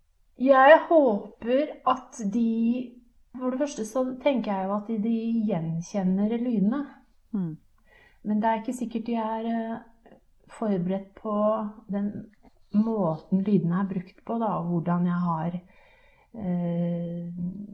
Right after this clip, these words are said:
Speaker 1: satt dem sammen til lydlandskapet. Fordi det, det, jeg har prøvd å s-, gjenskape opplevelsene mine tilbake til lydform, da, sånn at det blir en sånn tilstand. For jeg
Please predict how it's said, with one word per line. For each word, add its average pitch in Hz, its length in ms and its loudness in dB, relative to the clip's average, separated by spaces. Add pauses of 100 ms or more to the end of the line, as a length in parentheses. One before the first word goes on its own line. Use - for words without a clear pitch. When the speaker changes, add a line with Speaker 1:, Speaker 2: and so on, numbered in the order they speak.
(140)
Speaker 1:
satt 196 280 -10
dem 202 140 -2
sammen 147 640 -2
til 175 360 0 (140)
lydlandskapet. 175 960 -2
Fordi 208 240 0
det, 208 200 0
det, 196 180 0 (340)
jeg 202 100 -4
har 196 140 -8
prøvd 180 320 -2
å 208 80 0
s-, 208 140 -12
gjenskape 170 1300 -2 (1080)
opplevelsene 175 640 0
mine 175 360 2 (440)
tilbake 185 720 0
til 214 140 -2
lydform, 208 580 0
da, 220 100 -2
sånn 202 220 -4
at 185 140 -4
det 202 80 -4 (100)
blir 170 260 -2
en 175 120 0
sånn 175 220 0
tilstand. 202 840 -2 (160)
For 202 160 -2
jeg 196 180 6